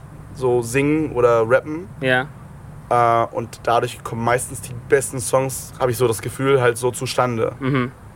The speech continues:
Speaker 1: Weißt du, was ich
Speaker 2: Mhm.
Speaker 1: meine?
Speaker 2: Ja.
Speaker 1: Und deswegen hab ich das Gefühl, dass so psychisch gesehen sehr viele verwirrte Menschen in diesem Business arbeiten, weil es sehr interessant ist. Macht das Sinn?
Speaker 2: Ja, ja, ja. Auf jeden Fall. Also der Gedanke ist gut.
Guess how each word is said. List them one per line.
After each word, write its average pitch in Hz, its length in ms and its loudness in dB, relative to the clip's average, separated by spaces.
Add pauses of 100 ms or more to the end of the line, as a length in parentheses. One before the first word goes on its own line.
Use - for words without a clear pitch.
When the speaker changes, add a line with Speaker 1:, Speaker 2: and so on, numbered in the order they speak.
Speaker 1:
Weißt 113 160 -2
du, 127 40 0
was 123 60 -4
ich 127 60 -2
Speaker 2:
Mhm. 139 40 2
Speaker 1:
meine? 151 260 2 (460)
Speaker 2:
Ja. 151 160 4 (360)
Speaker 1:
Und 131 160 2
deswegen 135 200 0
hab 135 80 2
ich 123 60 -4
das 120 100 -8
Gefühl, 131 200 0
dass 123 180 2 (440)
so 120 340 2
psychisch 139 360 -4
gesehen 131 380 0
sehr 123 240 4
viele 123 160 -6
verwirrte 120 540 2
Menschen 135 680 -2
in 123 160 -4
diesem 117 300 -4
Business 131 480 0
arbeiten, 113 640 -2 (420)
weil 120 300 4
es 123 160 -4
sehr 123 320 4
interessant 127 600 -2
ist. - 360 -10 (1200)
Macht 117 140 -6
das 117 120 -4
Sinn? 117 100 2
Speaker 2:
Ja, 147 100 4
ja, 147 240 2
ja. 170 260 2 (400)
Auf 139 120 0
jeden 180 160 2
Fall. 156 260 2
Also 127 200 -6
der 135 120 2
Gedanke 185 300 0
ist - 140 -2
gut. 143 240 -2